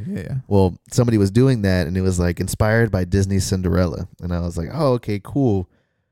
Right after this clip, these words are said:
Speaker 2: So, um,
Speaker 1: Okay, I
Speaker 2: the
Speaker 1: think I
Speaker 2: video,
Speaker 1: <laughs> I know what you're
Speaker 2: yeah, the
Speaker 1: talking about.
Speaker 2: video is where, like, they take out a loaf of bread and they cut it and the Cinderella looks fucking derpy as all hell. Like,
Speaker 1: Yeah.
Speaker 2: the Cinderella looks fucking horrible.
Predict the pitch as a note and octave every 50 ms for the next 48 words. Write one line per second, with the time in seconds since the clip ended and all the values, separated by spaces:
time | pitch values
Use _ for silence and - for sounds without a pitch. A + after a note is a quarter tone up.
0 | _ _ _ _ _ - G#2+ G2+ F#2+ F#2+ F2+ F2+ - - - F#2 F2+ F2 F2 F2
1 | E2+ E2+ E2+ C#3+ C#3+ D3 - - B2+ A#2 G#2+ G2 F#2+ A2+ A#2+ B2 B2 A#2+ A2+ G#2+
2 | G2+ G2 - C#3+ C3+ - C3+ A2+ A#2 A#2+ A#2 G#2+ G2 A2 G2+ A2 A#2+ B2 C3 C3
3 | B2 A#2+ A#2 A2+ G#2+ G2+ G2+ G#2 G#2 G#2 G2+ G2+ G2 G2 F#2 F#2 F#2 F2 - F#2+
4 | F#2+ - A#2 G2 G#2+ G#2 G2+ G2+ G#2 G2+ F#2 F2+ F#2 F#2+ G2 G2 F#2 F2+ F#2 F2
5 | - - A2+ A2 G#2 G#2 G2 C#2+ F2+ F#2+ F#2+ F#2 - - G2 G2+ G2 G2 G2 G2+
6 | G2+ F#2 F#2+ F2+ F#2 F2+ - - G#2+ F#2+ F#2 F2+ E2+ F2 F2+ - A2+ G#2+ G#2+ F2
7 | - G2 F#2+ F#2 F#2 F2+ G2 F#2+ F#2 F#2 F2+ F#2 E2+ E2+ F2 F2 F2 F2+ F#2 G2+
8 | G#2 - C3+ C3+ C#3 C#3+ C#3+ C#3+ C#3+ C#3 B2+ A#2+ A2 - - B2 G#2+ G#2 G2+ G2
9 | A2 A2 G#2+ G#2 F#2+ F#2 F2+ F#2